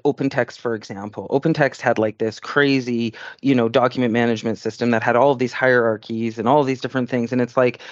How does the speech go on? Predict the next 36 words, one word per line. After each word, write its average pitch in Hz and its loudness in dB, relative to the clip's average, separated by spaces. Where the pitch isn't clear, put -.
when 139 2
we 185 0
put 160 0
our 135 2
company 123 -6
together, 117 -2
one 110 -2
of 123 -2
the 131 -2
things 117 -4
we, 117 -4
we 139 2
had 151 6
a 139 0
very 120 0
long, 107 -2
very 123 2
long 101 -2
conversation 110 -6
about 139 2
how 131 0
we 131 2
wanted 113 -2
to - -8
manage 104 -6
data. 101 -10
And 143 2
what 135 2
we 175 4
ended 220 2
up 147 -2
choosing 131 -2
was 120 0
a 120 -2
data 120 2
lake, 104 -4